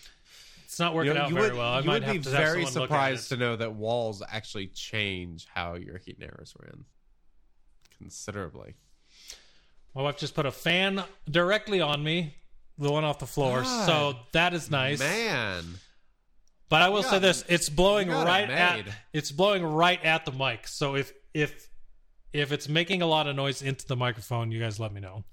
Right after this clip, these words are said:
Speaker 2: I don't hear anything, so.
Speaker 1: All right.
Speaker 2: Um, so what's up with that update?
Speaker 1: All right, so update. There's a lot of, uh, a lot of good stuff in there. Um, first thing up,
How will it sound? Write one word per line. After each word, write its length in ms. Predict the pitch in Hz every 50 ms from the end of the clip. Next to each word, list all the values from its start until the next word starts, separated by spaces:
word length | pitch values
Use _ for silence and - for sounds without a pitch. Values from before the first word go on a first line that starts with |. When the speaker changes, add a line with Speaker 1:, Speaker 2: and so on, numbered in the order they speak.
| - _ _ _ _ _ _ _ _ _ _ -
Speaker 2:
I 60 | 117
don't 180 | 110 98 76 -
hear 160 | 85 73 64
anything, 380 | 62 62 - - 50 50 - - -
so. 200 | - - - - - - - - - - - - - 127
Speaker 1:
All 40 | 120 113 - - - - - - - - - - - - - - -
right. 400 | 151 147 143 143 139 135 135 131
Speaker 2:
Um, 260 | 131 123 120 113 107 - - - - - - - - - - - - - - - - - - - - - - - - - - _ - _ - - - _ - - - _ - -
so 180 | - - 202
what's 180 | 202 220 214 -
up 140 | 240 233 233
with 100 | 233 196
that 300 | 220 208 180 - - -
update? 880 | - - 233 240 240 - _ - 131 113 104 101 92 - _ - - - - - _ _ _ _ - - - - - - - - - - - - - - - - - - -
Speaker 1:
All 60 | 202 254
right, 100 | 277 -
so 100 | - 240
update. 420 | - - 190 247 254 - - 156 -
There's 120 | 190 196 -
a 40 |
lot 220 | 226 165 180 214 220
of, 160 | 220 202 185
uh, 400 | 190 185 175 175 170 170 170 170 147 -
a 40 | 151
lot 120 | 190 226
of 60 | 233
good 120 | 202 190 -
stuff 320 | - - 185 160 143 -
in 80 | 127 117
there. 280 | 113 110 110 107 98 104 135 - -
Um, 360 | - 147 143 143 143 139 139 143 - - - - - - - -
first 300 | 226 254 240 - - -
thing 200 | 240 220 208 190
up, 240 | 170 151 - -